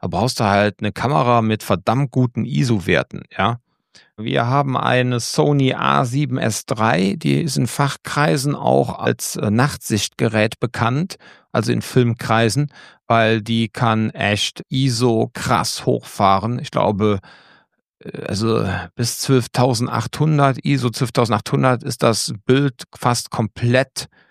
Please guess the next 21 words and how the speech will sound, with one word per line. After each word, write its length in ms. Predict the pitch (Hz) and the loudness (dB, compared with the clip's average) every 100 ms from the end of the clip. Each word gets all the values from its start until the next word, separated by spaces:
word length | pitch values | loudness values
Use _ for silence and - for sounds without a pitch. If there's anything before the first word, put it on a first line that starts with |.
| _ _ _ | _ _ _
frei 460 | - - 110 127 | -10 0 2 2
von 180 | 135 127 | 0 0
irgendwelchen 600 | 110 135 127 123 - 117 | 2 2 2 0 0 -2
Pixeln 560 | - - - - 143 131 | 0 -2 -2 0 2 2
oder 240 | 127 117 | 2 2
diesen 340 | 107 113 110 107 | 2 -2 -2 -4
komischen 520 | - 123 113 113 110 | -2 -2 -2 -2 0
da, 200 | 107 110 | 2 0
diesen 380 | 104 110 101 - | -4 -8 -8 -6
Ansammlungen, 600 | - 113 117 110 110 110 | 0 0 2 0 0 -2
dass 80 | 107 | -4
das 160 | 98 - | -6 -4
unscharf 640 | 123 139 - 123 123 120 | 0 2 2 0 0 0
wird 220 | 127 127 | 0 0
teilweise, 500 | - 127 120 113 117 | 0 2 2 2 2
anfängt 280 | 110 98 123 | 0 -2 -2
so 120 | - | -4
grisselig 540 | 101 101 127 120 98 - | -4 0 2 2 0 -4
zu 180 | - 92 | -4 -2
werden, 460 | 95 101 151 180 - | 0 2 2 0 -2
ja. 280 | 101 101 | -2 0